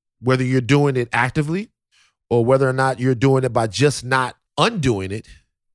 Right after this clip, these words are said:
it's debilitating to you. It makes you less human.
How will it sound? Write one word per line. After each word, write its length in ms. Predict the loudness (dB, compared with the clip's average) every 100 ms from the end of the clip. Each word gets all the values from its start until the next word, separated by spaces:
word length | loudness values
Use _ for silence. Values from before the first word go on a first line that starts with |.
| _ -4
it's 240 | -4 -2
debilitating 880 | -4 -2 2 2 2 2 0 0 -4
to 120 | -4
you. 220 | -4 -2
It 80 | -2
makes 280 | -2 -4 -2
you 140 | -2
less 220 | -2 -4 -8
human. 320 | -14 -16